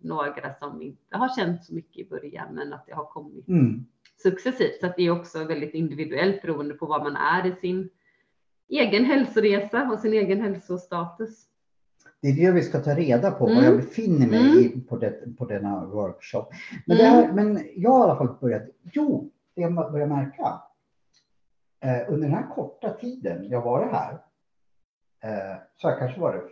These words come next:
Speaker 2: fem gånger på toaletten. Nej, jag överdriver, inte fem, men två, tre gånger i alla fall.
Speaker 1: Mm.
Speaker 2: Kisseriet
Speaker 1: Precis, nu,
Speaker 2: har
Speaker 1: nu börjar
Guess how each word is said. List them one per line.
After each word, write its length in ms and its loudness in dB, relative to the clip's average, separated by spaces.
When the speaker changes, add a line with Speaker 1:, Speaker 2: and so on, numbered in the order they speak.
Speaker 2:
fem 280 -4
gånger 240 -6
på 100 -12
toaletten. 320 -6
Nej, 320 -6
jag 180 -8
överdriver, 540 -10
inte 140 -14
fem, 280 -14
men 240 -14
två, 260 -2
tre 80 -2
gånger 320 -2
i 80 -6
alla 180 -8
fall. 220 -14
Speaker 1:
Mm. 400 2
Speaker 2:
Kisseriet 760 -4
Speaker 1:
Precis, 640 0
nu, 160 -2
Speaker 2:
har 200 4
Speaker 1:
nu 60 2
börjar 240 10